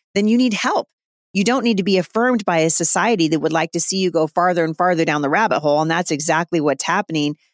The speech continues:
Uh, these wannabe trans kids are getting attention right now. It's trendy. I don't know if you guys are following this story, but I thought it was awesome. The San Diego school chief made a whole bunch of parents angry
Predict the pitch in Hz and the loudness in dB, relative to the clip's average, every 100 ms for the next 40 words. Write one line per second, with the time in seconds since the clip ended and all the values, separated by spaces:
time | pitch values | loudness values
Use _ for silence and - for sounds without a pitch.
0 | _ 156 151 143 185 165 175 196 165 156 | _ -2 0 0 0 2 0 0 -2 -4
1 | - 175 185 - 202 185 160 156 160 151 | -2 -2 -2 -2 -2 0 -2 0 0 0
2 | 139 - 202 202 196 190 185 190 185 - | -2 -2 -2 -2 -2 -4 -2 -4 -4 -6
3 | - - - - 180 190 214 220 _ _ | -8 -10 -8 -4 -2 0 -4 -6 _ _
4 | 170 185 180 170 156 160 156 147 147 - | -4 -2 0 0 0 0 0 0 -2 -2
5 | 143 139 143 139 147 143 139 151 156 156 | -2 -2 0 0 0 0 0 0 0 0
6 | 147 156 - _ - 180 208 214 208 196 | -2 -2 -10 _ -6 -2 0 2 2 2
7 | 170 - - 202 202 - 143 135 160 160 | 0 0 0 0 0 0 -2 -2 -2 -2
8 | 151 _ 151 139 233 285 302 277 233 220 | -2 _ -4 -2 0 2 2 0 0 0
9 | 214 208 196 151 175 196 160 127 139 | 0 0 0 0 0 0 -2 -2 -4